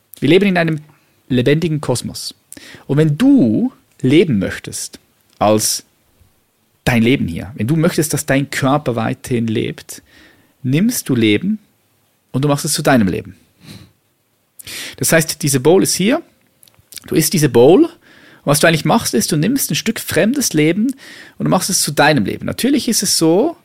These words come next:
wenn du diesen Brokkoli, diese Reis isst,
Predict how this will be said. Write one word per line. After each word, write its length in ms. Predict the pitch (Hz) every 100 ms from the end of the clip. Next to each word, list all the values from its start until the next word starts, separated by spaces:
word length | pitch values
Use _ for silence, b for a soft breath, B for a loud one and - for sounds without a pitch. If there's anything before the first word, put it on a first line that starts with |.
| B B B
wenn 100 | -
du 60 | 147
diesen 360 | 151 143 147 139
Brokkoli, 720 | 147 214 214 208 185 180 185
diese 320 | 175 131 -
Reis 440 | 87 95 131 165 151
isst, 500 | 170 277 - -